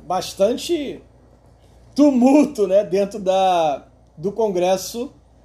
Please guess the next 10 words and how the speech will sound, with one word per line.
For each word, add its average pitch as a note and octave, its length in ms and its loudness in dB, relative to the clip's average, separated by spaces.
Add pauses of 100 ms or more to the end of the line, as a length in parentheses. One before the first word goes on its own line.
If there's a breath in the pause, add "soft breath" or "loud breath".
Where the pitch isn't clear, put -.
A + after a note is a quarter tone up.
(280)
da F3+ 280 0
Psicanálise. G#3+ 560 -4
Então, A3 160 -6
com B3 640 0
desse F3 340 -8
Congresso F#3 380 -6
Psicanalítico G#3+ 600 -4
ali A#3 140 -4
em A3 60 -8
Barcelona. G#3 640 -6